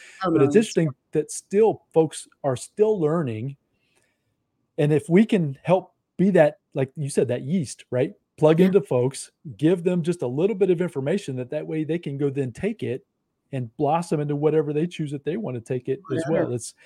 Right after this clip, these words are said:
Speaker 2: and I love that, which is part of your Ladies Kicking Assets, your, your
Speaker 1: Mm.
Speaker 2: podcast. I know you're doing a lot of
Speaker 1: Yeah.
Speaker 2: individual, uh,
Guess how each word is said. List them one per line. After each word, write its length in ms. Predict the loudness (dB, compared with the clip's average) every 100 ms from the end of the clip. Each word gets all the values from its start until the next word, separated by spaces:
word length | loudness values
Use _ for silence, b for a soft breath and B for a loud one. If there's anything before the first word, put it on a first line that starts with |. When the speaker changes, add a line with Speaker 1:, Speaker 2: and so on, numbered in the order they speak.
| B B B
Speaker 2:
and 100 | -2
I 100 | 0
love 340 | 4 4 4
that, 240 | 0 -10 -14 -8
which 180 | 0 0
is 100 | 0
part 240 | 6 6 6
of 200 | 2 -4 b b b b _ -14
your 160 | -6 -2
Ladies 320 | 2 2 0
Kicking 260 | -4 -4 -4
Assets, 520 | -4 -2 -4 -4 -4
your, 400 | 0 0 -2 -6 -12
your 220 | -6 -4
Speaker 1:
Mm. 140 | -4 -2
Speaker 2:
podcast. 480 | 0 0 0 -2 -4 _
I 100 | -4
know 120 | 0
you're 160 | 2 2
doing 180 | 2 2
a 40 |
lot 160 | 2 2
of 60 | 2
Speaker 1:
Yeah. 100 | 2
Speaker 2:
individual, 880 | 0 0 0 0 0 0 -2 -6 -8
uh, 220 | -6